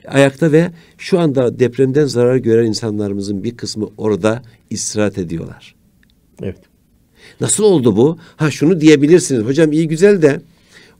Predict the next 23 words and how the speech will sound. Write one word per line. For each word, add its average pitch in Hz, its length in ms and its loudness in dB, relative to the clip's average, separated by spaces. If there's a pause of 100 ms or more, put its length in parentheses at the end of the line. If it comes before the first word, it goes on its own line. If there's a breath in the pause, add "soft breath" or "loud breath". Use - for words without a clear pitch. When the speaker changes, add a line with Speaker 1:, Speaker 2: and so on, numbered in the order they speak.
Speaker 1:
o 180 160 0
bina 160 500 2 (160)
çok 196 220 -4
katlı 160 360 -4
değildi." 101 360 6
Şimdi 156 460 0 (720 loud breath)
o 202 80 0
çok - 260 -4
katlı 156 260 -4
meselesine 135 460 0
gelelim. 92 440 0 (420 soft breath)
Siz, - 500 -6 (200)
detaylara 156 500 4
ineceğim, 120 460 2
maddi 101 300 0
detaylara. 85 540 -2 (300 soft breath)
Siz 151 540 -2
veya 143 340 6
biz, 147 180 2
yani 101 220 4
siz 170 220 -6
dediğimiz 147 420 4
biz, 139 260 2